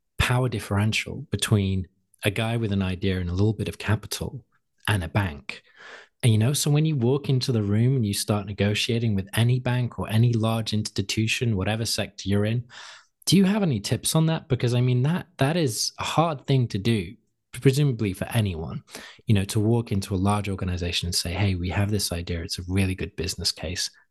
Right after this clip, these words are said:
And maybe it's a vast organization, you know, with, with multiple layers. What's that experience like? And are there any tips you can give to our audience on that one?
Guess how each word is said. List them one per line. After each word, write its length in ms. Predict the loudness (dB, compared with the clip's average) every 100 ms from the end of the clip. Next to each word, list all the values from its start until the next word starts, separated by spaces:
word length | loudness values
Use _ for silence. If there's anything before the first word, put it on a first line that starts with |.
| 2
And 100 | 4
maybe 220 | 4 0
it's 100 | -2
a 40 |
vast 420 | -4 -2 -2 -2 -4
organization, 840 | -2 -2 -2 -4 -2 -2 -4 -8
you 120 | -6
know, 240 | -4 -4
with, 100 | -4 -10 -8
with 160 | -6 0
multiple 540 | 0 0 -4 -8 -6
layers. 420 | -6 -6 -8 -10 -12 -16 -16 -16 -12 0
What's 220 | 2 2
that 160 | -2 -2
experience 580 | -2 0 2 2 -2
like? 260 | -2 -2 -2
And 120 | -4
are 40 | 0
there 120 | 2
any 200 | 2 0
tips 360 | 0 -4 -2
you 80 | -4
can 100 | -2
give 220 | -2 -2
to 160 | -4 -2
our 60 | 0
audience 420 | 0 -2 -6 -6
on 80 | -6
that 160 | -6
one? 160 | -8